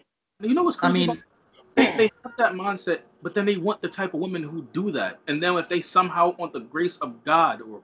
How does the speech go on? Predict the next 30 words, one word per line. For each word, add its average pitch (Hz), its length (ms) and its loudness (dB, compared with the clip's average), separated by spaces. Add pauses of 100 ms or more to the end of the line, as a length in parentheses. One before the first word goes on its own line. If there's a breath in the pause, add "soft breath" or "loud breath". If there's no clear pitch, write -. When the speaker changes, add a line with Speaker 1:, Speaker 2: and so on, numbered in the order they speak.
Speaker 1:
whoever, 101 380 -6 (680 soft breath)
get 208 280 2
that 196 260 0
woman 170 320 -4 (800)
or 151 140 -2
that 180 200 0
person, 196 420 0 (160)
then 139 120 -4
they 143 80 0
want 135 280 -4
them, 135 260 -8
they 127 100 -8
gonna 123 200 -6
feel 135 180 -6
a 120 60 -4
type 131 180 -4
of 110 80 -12
way 120 120 -6
and 110 100 -6
want 113 160 -8
them 113 140 -8
to 101 60 -12
stop. 123 460 -4
But 120 160 -14
that's 123 200 -2
how 135 120 -2
they 127 80 -2
get 120 180 -6
their 101 160 -10
bag. 98 440 -2